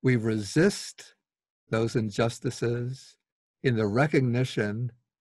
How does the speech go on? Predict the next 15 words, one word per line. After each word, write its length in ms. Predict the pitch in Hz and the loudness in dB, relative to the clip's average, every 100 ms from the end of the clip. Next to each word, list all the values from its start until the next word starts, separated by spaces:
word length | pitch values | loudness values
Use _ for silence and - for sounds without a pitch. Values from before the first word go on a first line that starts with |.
| _ | _
that 160 | - 107 | -6 -4
the 140 | 110 - | -4 -8
call 800 | - - - 165 170 160 160 156 | -14 -8 0 2 4 4 2 0
of 200 | 120 107 | -2 -6
justice 760 | 95 104 101 - 110 - - - _ _ _ _ - | -4 -4 -4 -8 -8 -10 -18 -20 _ _ _ _ -6
is 240 | 120 104 | -4 -2
more 480 | 113 110 120 143 151 | -4 0 2 4 2
compelling 840 | 143 127 98 123 120 113 101 101 107 _ _ _ _ _ _ | 0 -4 -4 -4 -2 -2 -6 -10 -14 _ _ _ _ _ _
than 140 | 123 107 | -4 0
our 180 | 107 - | 0 0
own 400 | 127 123 123 123 - | 0 2 0 -2 -2
natural 680 | 120 110 113 131 - 113 | -4 -2 -2 -2 -2 -2
tendency 800 | 101 107 104 110 104 - 104 104 98 _ _ _ _ _ - | -2 -4 -6 -8 -10 -8 -8 -8 -14 _ _ _ _ _ -6
to 160 | 127 | -4
complacency, 1160 | 101 101 - - 117 120 - 113 - 123 113 113 | -2 -6 -6 -4 -2 -2 -4 -6 -4 -4 -2 -4